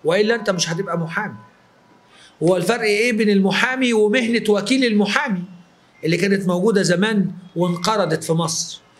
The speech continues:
إن وكيل المحامي كان بينزل ينفذ الأعمال الإدارية، عشان الأستاذ في المكتب كان بيدرس القضايا ويفكر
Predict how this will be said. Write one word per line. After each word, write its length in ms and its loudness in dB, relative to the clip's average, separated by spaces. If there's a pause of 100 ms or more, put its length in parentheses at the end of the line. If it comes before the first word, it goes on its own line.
(220)
إن 140 2
وكيل 280 0
المحامي 500 2
كان 220 -2
بينزل 440 2
ينفذ 420 0
الأعمال 420 0
الإدارية، 600 -2 (520)
عشان 260 -2
الأستاذ 400 0
في 60 -2
المكتب 460 -4
كان 180 -4
بيدرس 600 0
القضايا 760 -4 (500)
ويفكر 1000 0